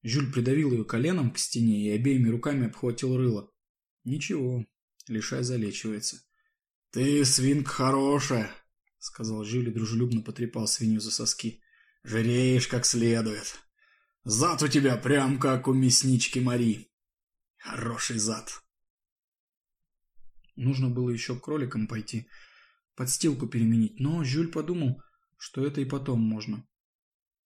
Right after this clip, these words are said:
Родила Эрнестина. Надо посмотреть.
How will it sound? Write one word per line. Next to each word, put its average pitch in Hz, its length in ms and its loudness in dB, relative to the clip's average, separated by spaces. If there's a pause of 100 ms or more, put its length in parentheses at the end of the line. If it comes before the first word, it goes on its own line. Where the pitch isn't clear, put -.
(280)
Родила 151 460 0
Эрнестина. 135 680 -2 (1120)
Надо 113 240 -4
посмотреть. 123 600 -10